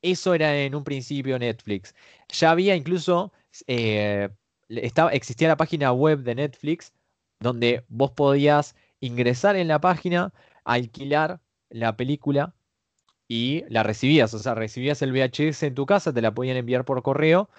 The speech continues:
veías la película y después la devolvías por correo cuando vos querías. No funcionaba del todo bien la página en ese momento, o sea, no era un éxito,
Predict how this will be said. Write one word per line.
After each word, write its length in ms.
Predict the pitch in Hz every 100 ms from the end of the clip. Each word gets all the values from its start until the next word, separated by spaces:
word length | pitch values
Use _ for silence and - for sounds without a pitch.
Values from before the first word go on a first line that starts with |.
| _ _ _ _ _ -
veías 420 | 110 120 139 160
la 140 | 156 151
película 440 | 165 202 220 214
y 40 | 151
después 340 | 135 - 180
la 140 | 175
devolvías 500 | 151 135 135 135 156
por 180 | 147 127
correo 300 | 120 123 143
cuando 220 | 123 110
vos 120 | 113 107
querías. 460 | 101 98 85 - _ _ _ _ _ _ _ _ _ -
No 300 | 147 208 240
funcionaba 760 | 262 240 185 190 220 208 170
del 240 | 147 139 123
todo 320 | 156 147 135
bien 240 | 135 147
la 120 | 143 127
página 300 | 131 143 131
en 60 |
ese 140 | 131 131
momento, 380 | 120 139 170
o 20 | 127
sea, 160 | 131
no 140 | 120 135
era 180 | 143
un 100 | 135
éxito, 640 | 131 139 - 185 202 220